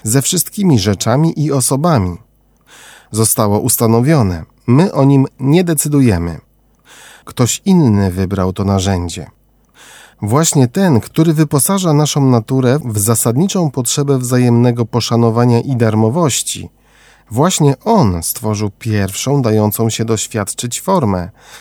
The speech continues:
która przetrwała całą historię.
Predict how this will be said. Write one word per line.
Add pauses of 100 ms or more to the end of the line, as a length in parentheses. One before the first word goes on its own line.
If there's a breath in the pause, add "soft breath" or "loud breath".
która
przetrwała
całą
historię.